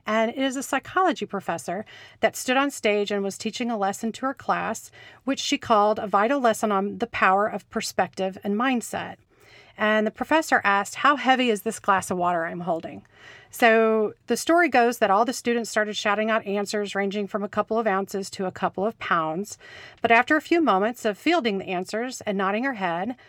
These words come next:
the professor replied, "From my perspective, the absolute weight of this glass is irrelevant.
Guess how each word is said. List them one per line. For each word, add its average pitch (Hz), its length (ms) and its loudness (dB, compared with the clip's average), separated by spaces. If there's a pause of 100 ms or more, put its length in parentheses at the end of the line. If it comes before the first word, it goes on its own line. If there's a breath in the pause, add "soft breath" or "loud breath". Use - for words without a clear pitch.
(360 loud breath)
the 240 220 4
professor 294 400 -2
replied, 196 600 0
"From 190 280 -2
my 214 200 2
perspective, 208 760 -4
the - 120 -6
absolute 185 440 -8
weight 226 180 -2
of 247 80 -4
this 311 180 -6
glass 180 400 -4
is 185 140 -10
irrelevant. 190 640 -4